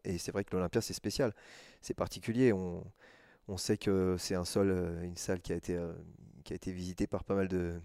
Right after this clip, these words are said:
de, de, de, d'artistes qui m'ont inspiré, euh, de près ou de loin, donc c'est,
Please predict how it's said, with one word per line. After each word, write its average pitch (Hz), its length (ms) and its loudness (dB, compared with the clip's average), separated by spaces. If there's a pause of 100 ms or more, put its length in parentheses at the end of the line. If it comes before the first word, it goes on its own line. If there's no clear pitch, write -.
(240)
de, 90 260 -6
de, - 0 -
de, 85 580 -12
d'artistes - 420 -2
qui 113 120 0
m'ont 98 160 4
inspiré, 101 520 2
euh, 90 300 0
de 90 100 -2
près - 200 -2
ou 92 100 2
de 90 60 -6
loin, 110 140 0
donc 90 180 -8
c'est, 80 160 -6